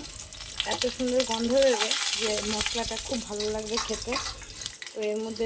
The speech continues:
দিয়ে দেবো হচ্ছে কয়েকটা টমেটো, একটু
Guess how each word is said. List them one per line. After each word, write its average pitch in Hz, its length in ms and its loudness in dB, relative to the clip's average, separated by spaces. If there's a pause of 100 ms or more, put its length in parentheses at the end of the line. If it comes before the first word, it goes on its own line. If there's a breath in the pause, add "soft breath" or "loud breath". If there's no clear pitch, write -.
(120)
দিয়ে 214 220 -2
দেবো 214 260 -4
হচ্ছে - 260 0 (200)
কয়েকটা - 340 -4 (580)
টমেটো, 226 520 12 (4000)
একটু 262 200 6